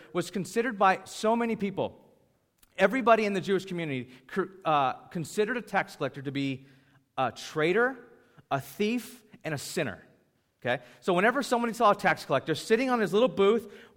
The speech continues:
on a table, stacks of money anywhere, stopping everybody, asking them what's in their bag, everyone looked at them as a traitor, a thief, and a sinner by the Jewish community. A traitor, because he was a Jew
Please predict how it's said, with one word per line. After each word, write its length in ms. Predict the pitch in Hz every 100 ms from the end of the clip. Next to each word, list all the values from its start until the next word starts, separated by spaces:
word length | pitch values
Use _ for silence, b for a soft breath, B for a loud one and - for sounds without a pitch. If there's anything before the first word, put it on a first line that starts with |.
| 143 - _ _
on 160 | 175 214
a 20 |
table, 360 | 214 214 214 202
stacks 360 | 226 233 233
of 60 | 226
money 200 | 214 190
anywhere, 400 | 190 196 190 190
stopping 500 | - - 220 233 233
everybody, 480 | 196 190 170 170 180
asking 360 | 160 190 202 214
them 100 | 202
what's 140 | 196
in 160 | 190 196
their 100 | 190
bag, 460 | 143 135 143 139 - b b b b b b b b _ _ _ 147
everyone 340 | 180 226 214
looked 200 | 202 202
at 120 | 175
them 140 | 160 147
as 140 | 127
a 40 |
traitor, 640 | 110 - 160 170 202 233 240 - - -
a 80 | 156
thief, 640 | - 208 135 135 - - -
and 120 | 147
a 20 |
sinner 320 | 135 - 156 113
by 140 | 120
the 80 | 117
Jewish 240 | 117 110
community. 420 | - 117 127 90 - _ _ _
A 60 | 139
traitor, 560 | - - 247 123 101 - _ _ _ _ _ _ b b
because 300 | 160 160 170
he 80 | 190
was 180 | 190 160
a 60 | 135
Jew 480 | 120 190 135 143